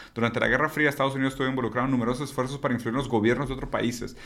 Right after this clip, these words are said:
y proteger sus intereses políticos y <laughs> económicos en todo el mundo. En algunos casos, esto implicó el apoyo a golpes de Estado a la destitución de líderes elegidos democráticamente, en particular en países de América Latina y África". Vergas.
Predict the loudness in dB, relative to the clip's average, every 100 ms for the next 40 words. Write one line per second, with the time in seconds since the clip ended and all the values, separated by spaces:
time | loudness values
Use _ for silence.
0 | -4 -2 2 2 2 -2 -4 -4 -2 -2
1 | -2 -2 -2 -2 -4 -2 -2 0 -2 0
2 | 2 4 4 2 2 0 -2 -10 -14 -16
3 | -4 0 2 2 2 4 2 2 0 0
4 | 0 -2 -2 2 2 2 0 0 4 4
5 | 6 4 4 0 -2 2 4 4 2 0
6 | 0 0 -2 -4 -4 0 2 4 6 4
7 | 4 2 2 2 4 2 4 2 2 2
8 | 2 2 0 2 0 0 -2 4 4 4
9 | 2 0 2 0 0 2 2 2 2 4
10 | 2 2 -4 -4 -6 -12 -20 -10 -2 0
11 | -2 -8